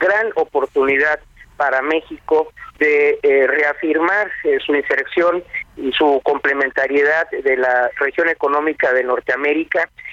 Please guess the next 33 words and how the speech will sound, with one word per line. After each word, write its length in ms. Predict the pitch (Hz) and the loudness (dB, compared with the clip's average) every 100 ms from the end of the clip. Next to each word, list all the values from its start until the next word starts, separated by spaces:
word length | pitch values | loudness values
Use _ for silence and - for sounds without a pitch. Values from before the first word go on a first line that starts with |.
| - | -12
y, 280 | 175 208 311 | -2 -2 0
eh, 320 | 214 147 139 139 | 2 4 4 2
subirnos 460 | - 165 285 269 202 - | 0 0 2 0 0 -2
en 380 | 143 143 139 143 143 | 0 0 -2 0 0
el 140 | 131 | 0
tren 320 | 165 175 180 - _ _ - | 0 0 -2 -6 _ _ -4
que 540 | 160 139 135 131 135 | 0 2 2 2 2
la, 560 | 135 135 131 127 127 123 135 | 2 0 2 0 -2 -4 -4
las 140 | 131 131 | -4 -2
decisiones 520 | 156 143 175 175 160 135 | -4 -4 -4 -2 -2 -2
de 180 | 135 127 - | -2 -2 -2
política, 580 | 143 151 - - 139 123 - - - | -4 -4 -6 -2 -2 -4 -10 -20 -4
eh, 160 | - 131 | 0 0
norteamericana 960 | 139 - 139 143 139 - 156 156 147 - _ _ | 0 -2 -2 -2 -4 -2 0 0 -2 -6 _ _
están 440 | 156 - 156 160 160 139 | -6 -2 -2 0 -2 -2
estimulando 720 | 131 143 139 143 147 151 143 | -2 -4 -2 0 0 0 -2
para 480 | - 123 120 117 117 | 0 0 0 0 0
esta 540 | - - 147 135 127 | -2 -2 0 0 0
reconversión 920 | - 143 - 135 135 127 - 156 156 - - - | -2 -4 -4 -6 -4 -4 -2 -2 -2 -8 -20 -6
en 140 | 156 143 | -2 -2
la 80 | |
producción 760 | 139 143 135 135 165 156 156 139 | 0 2 2 0 0 2 0 -2
y 100 | 143 | 0
adquisición 580 | 131 - 135 123 151 147 | -2 -2 -6 -2 0 2
de 160 | 143 135 | 2 0
vehículos 720 | 131 135 - 151 135 131 123 135 | 0 -2 0 0 2 2 2 0
eléctricos 640 | 131 139 - 143 - 123 - | -2 -4 -8 -6 -2 0 0
en 100 | 123 | -4
Estados 480 | - 143 139 131 | -4 0 0 0
Unidos. 300 | 127 120 123 190 | -2 -2 -2 -2
Hay 80 | |
que 120 | 196 202 | 0 -2
recordar 520 | 196 151 147 156 | -2 -2 0 0